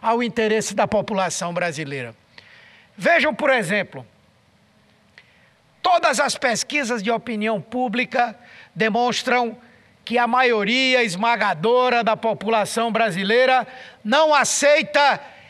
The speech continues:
essa reforma da Previdência proposta por Michel Temer. Não que a Previdência Social não precise ser aperfeiçoada, mudada, inclusive,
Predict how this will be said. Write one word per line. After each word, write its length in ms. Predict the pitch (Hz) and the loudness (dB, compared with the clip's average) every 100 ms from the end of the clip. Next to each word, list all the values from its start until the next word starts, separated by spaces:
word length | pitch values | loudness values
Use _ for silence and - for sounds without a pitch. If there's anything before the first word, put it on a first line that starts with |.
| - | -2
essa 380 | 262 330 - 254 | 2 2 2 2
reforma 560 | 240 - 247 226 214 | 2 2 2 2 2
da 120 | 208 | 0
Previdência 720 | 202 220 202 190 202 202 - | 0 0 -2 -2 -2 -2 -4
proposta 840 | 185 240 185 - 214 202 - 208 165 - - - | -4 -4 -4 0 0 0 -2 -2 -2 -8 -20 -8
por 160 | 202 208 | -4 -2
Michel 420 | 196 - 214 196 | -2 0 0 0
Temer. 460 | - 180 147 113 - _ _ _ - - - - - | -4 -6 -6 -12 -16 _ _ _ -20 -20 -20 -20 -18
Não 280 | - 330 370 | -2 0 0
que 140 | 359 339 | 2 2
a 80 | |
Previdência 640 | - 269 247 220 240 220 233 | 4 2 2 0 -2 -2 -2
Social 800 | 240 226 - 220 262 262 269 - - - _ | -2 -2 0 2 4 4 0 -8 -20 -20 _
não 180 | 196 240 | -4 -4
precise 640 | 220 226 - 247 247 202 208 | -2 -2 -2 -2 -2 -2 -2
ser 240 | - 226 | 0 2
aperfeiçoada, 1300 | 208 - 226 180 240 - 220 214 240 226 156 147 127 _ _ _ - _ | 2 0 -2 -2 -4 -4 -2 2 4 2 0 -6 -10 _ _ _ -20 _
mudada, 840 | 175 214 151 240 254 196 165 135 - _ _ _ - | -6 -4 2 4 4 2 -2 -4 -8 _ _ _ -8
inclusive, 880 | 226 - 240 156 202 214 135 127 | -8 -2 -2 0 0 -2 -4 -8